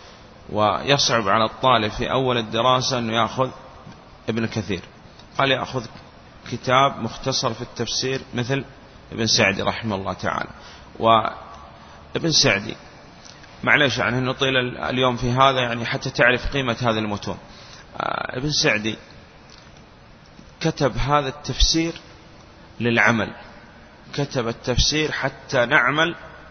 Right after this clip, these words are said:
بالقرآن، وهذا هي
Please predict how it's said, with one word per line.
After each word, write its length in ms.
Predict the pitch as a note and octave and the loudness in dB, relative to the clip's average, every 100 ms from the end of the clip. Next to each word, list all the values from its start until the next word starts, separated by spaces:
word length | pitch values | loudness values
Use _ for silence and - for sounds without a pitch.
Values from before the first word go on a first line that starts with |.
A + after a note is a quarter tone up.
| - - - - - | -20 -20 -20 -20 -8
بالقرآن، 540 | A#2 C3+ - G2+ E2+ - - - - - | -4 -2 0 0 -2 -4 -10 -20 -16 -8
وهذا 460 | A2+ C#3+ D#3 C3 | 2 6 6 4
هي 300 | C3+ D3 D#3 | -2 -2 -4